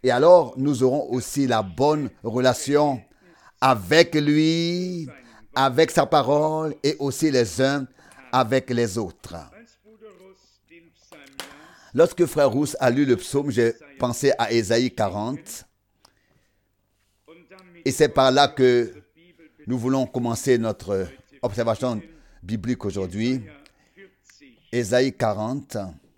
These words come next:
Ici, il est écrit au verset six. Écoute,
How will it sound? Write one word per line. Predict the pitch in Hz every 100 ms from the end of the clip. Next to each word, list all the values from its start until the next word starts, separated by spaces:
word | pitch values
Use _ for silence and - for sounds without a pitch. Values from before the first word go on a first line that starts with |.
| _ _ 240 254 - - 226 214 _ _ _ -
Ici, | 139
il | 208
est | 165
écrit | 151 - 170 170 143 131 _ -
au | 135
verset | 139 139
six. | 135 - 120 - - _ 170 214 214 _ _ _ _ _ _ _ _ _ 165 175 180 180 - _ 208 202 190 185 170 _
Écoute, | 185 180 220 - - - -